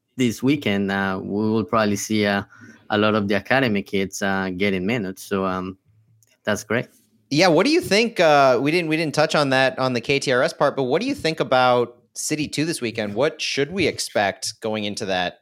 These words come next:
Speaker 2: Because it, from my perspective, I, based on the preseason match that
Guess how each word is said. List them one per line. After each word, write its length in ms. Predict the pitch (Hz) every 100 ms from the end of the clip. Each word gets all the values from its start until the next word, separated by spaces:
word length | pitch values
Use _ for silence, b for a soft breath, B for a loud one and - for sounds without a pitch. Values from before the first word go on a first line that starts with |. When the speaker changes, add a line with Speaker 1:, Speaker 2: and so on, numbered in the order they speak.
| -
Speaker 2:
Because 520 | 95 127 113 104 - -
it, 260 | 123 - -
from 140 | 127
my 200 | 120 214
perspective, 760 | 226 156 143 123 - 120 113 101
I, 440 | 117 131 135 131 - _ - 160
based 260 | 139 151 156
on 140 | 147
the 80 | 135
preseason 580 | - 160 156 156 131 123
match 380 | 120 120 - -
that 140 | 107